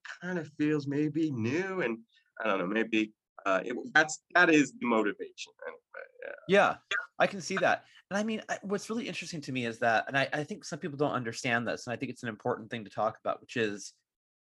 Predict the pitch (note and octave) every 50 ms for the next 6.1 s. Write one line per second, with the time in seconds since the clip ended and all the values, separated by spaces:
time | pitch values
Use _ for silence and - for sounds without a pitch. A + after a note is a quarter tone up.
0 | _ _ _ _ _ _ _ - G#3 G#3+ G#3 A3+ - - D#3 C#3+ - C#3+ C#3 B2+
1 | A#2 A2+ A2 B2+ A#2 A2+ - - G2+ F#2+ - G#2 G#2 A2 G2+ - - D#2+ D#2 -
2 | - _ _ _ _ _ _ _ _ _ _ _ _ _ _ _ _ _ _ -
3 | C3 B2 C#3 C#3 C3 C3 C#3+ C#3+ C3+ B2 - - B2 A#2 - - C3 C3 C3 B2+
4 | C3 A#2+ A2+ A2+ G#2+ G#2+ G#2+ G#2+ G#2+ G2 F#2+ A2 A2 A2 A2+ A2 G#2 G2 - -
5 | G#2+ G2 - A2+ G#2 G2 A#2+ B2 G2 A2+ G#2 F#2+ E2 - - A2+ B2+ A#2 C3+ D3+
6 | D3 -